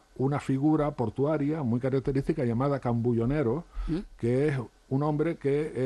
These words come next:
Speaker 1: eh, compra, vende, ¿eh? y que aprovecha, pues, una cierta laxitud por parte de los guardamuelles,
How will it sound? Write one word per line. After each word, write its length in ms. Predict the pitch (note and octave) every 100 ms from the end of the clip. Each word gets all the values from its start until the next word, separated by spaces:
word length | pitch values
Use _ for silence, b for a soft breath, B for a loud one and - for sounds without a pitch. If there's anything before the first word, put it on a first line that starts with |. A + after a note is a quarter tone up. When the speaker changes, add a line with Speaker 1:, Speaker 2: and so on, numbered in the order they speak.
| B2+
Speaker 1:
eh, 60 | A#2+
compra, 400 | D3 D#3 D3 C3+
vende, 460 | D#3+ D#3+ B2 D3+ D3+
¿eh? 300 | A#2+ C#3+ D#3+
y 60 | A2+
que 80 |
aprovecha, 720 | A#2 A2 B2 D3+ D3+ D3 D3+
pues, 200 | C#3+ G#2+
una 160 | B2 B2+
cierta 360 | - C3 B2 B2
laxitud 540 | A#2+ - A#2 D#3+ E3+
por 180 | D3 G#2
parte 520 | - B2 A#2 C3 B2+
de 140 | A#2 A#2
los 100 | G#2
guardamuelles, 720 | A2+ G#2 A#2+ D#3+ D3 C#3